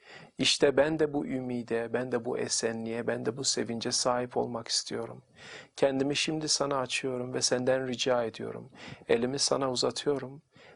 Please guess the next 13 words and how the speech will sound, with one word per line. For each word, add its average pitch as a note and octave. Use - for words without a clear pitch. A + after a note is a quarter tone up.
Bu C#3+
sana B2+
uzanmış A#2+
elimi C3+
tut -
ve A#2+
beni A2
yol A2+
ne A#2+
kadar C#3
çetin C3
olursa C3
olsun A#2